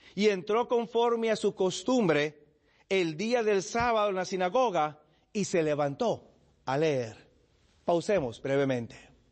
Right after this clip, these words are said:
San Lucas me dice a mí que en sábado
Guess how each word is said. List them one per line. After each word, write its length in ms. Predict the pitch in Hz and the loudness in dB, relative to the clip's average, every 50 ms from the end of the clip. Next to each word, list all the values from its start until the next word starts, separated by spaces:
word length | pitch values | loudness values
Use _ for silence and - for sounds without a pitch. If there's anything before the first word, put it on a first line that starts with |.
| _ _ _ _ _ _ - - _ _ _ _ _ _ _ _ - - - _ _ _ _ | _ _ _ _ _ _ -20 -20 _ _ _ _ _ _ _ _ -20 -20 -20 _ _ _ _
San 240 | - - - 143 135 | -10 -4 -2 0 2
Lucas 320 | 160 190 190 208 214 185 | 2 2 2 2 0 0
me 100 | 170 170 165 | 2 2 2
dice 280 | 175 196 196 - 214 | 2 2 0 0 0
a 60 | 196 185 | 0 2
mí 340 | 190 202 220 233 233 - - - - _ _ _ _ _ _ _ _ _ | 2 0 -2 -2 -8 -12 -18 -20 -20 _ _ _ _ _ _ _ _ _
que 240 | - 185 175 175 170 | -2 0 2 2 2
en 120 | 165 160 | 0 -2
sábado 680 | 151 - 208 208 220 233 240 233 240 240 240 247 240 | -4 -2 0 2 2 2 2 2 0 0 -2 -6 -8